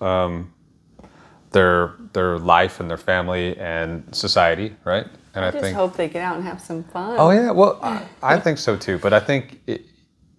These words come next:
Speaker 1: as you look around, um, you do notice people are out having a good time, especially,
Speaker 2: Oh, yeah, like
Speaker 1: especially
Speaker 2: a
Speaker 1: the younger, the younger kids. Um, like, last night, there was a group of kids,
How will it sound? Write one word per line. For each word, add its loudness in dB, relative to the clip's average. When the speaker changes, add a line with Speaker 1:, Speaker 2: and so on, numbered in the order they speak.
Speaker 1:
as 4
you 4
look 2
around, 0
um, -6
you 4
do 4
notice 4
people -6
are 0
out 2
having -2
a -4
good -8
time, -4
especially, 2
Speaker 2:
Oh, 4
yeah, 0
like 0
Speaker 1:
especially 4
Speaker 2:
a 2
Speaker 1:
the 2
younger, 0
the -6
younger -2
kids. -4
Um, 2
like, -2
last 4
night, -2
there -2
was -6
a -4
group -6
of -2
kids, -6